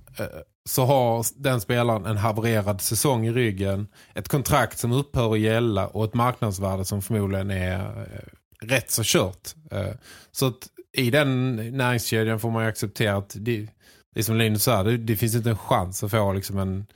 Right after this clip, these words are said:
en K H L-svensk och, och, och vända till Rögle. Så, så mycket pengar i världen finns inte. Eh, de, de,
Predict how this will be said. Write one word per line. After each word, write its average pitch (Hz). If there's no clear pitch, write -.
en 113
K 135
H 120
L-svensk 104
och, 98
och, 101
och 127
vända 117
till 120
Rögle. 95
Så, 117
så -
mycket 127
pengar 117
i 110
världen 104
finns 98
inte. 110
Eh, -
de, 123
de, 117